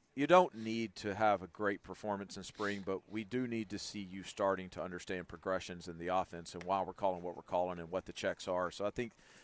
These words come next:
that's more the focus in those practices than, than maybe flashing arm strength or, or even certainly mechanics or anything like that. It's, it's truly like, can,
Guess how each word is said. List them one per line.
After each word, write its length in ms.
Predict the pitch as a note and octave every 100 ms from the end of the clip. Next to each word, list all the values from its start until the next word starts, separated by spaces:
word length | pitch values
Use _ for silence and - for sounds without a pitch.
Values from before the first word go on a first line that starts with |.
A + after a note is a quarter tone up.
| - - -
that's 320 | D3 E3+ -
more 160 | D3 B2
the 80 |
focus 420 | A2 A#2+ A#2+ A2 -
in 80 |
those 160 | G2+ F#2+
practices 680 | - G2+ G#2+ G2 - F2 E2
than, 360 | F#2 F2+ F2 D#2+
than 140 | G#2 G2
maybe 260 | G2+ F#2+
flashing 500 | E2+ - F2+ F#2 G2
arm 220 | F2 F#2+
strength 460 | F2+ - F#2 F2+ E2+
or, 200 | D#2+ D2+
or 160 | E2 F2+
even 240 | F#2 F2
certainly 320 | D#2+ G#2+ G#2 E2
mechanics 500 | D#2 F#2 F2+ F2+ F#2
or 60 |
anything 260 | F2+ F2 F2
like 160 | E2
that. 260 | - F2+ F2+
It's, 280 | F2 - - - - -
it's 140 | - -
truly 420 | - E3+ D#3+ B2
like, 200 | A2 A2 - B2+ -
can, 280 | C#3+ C3+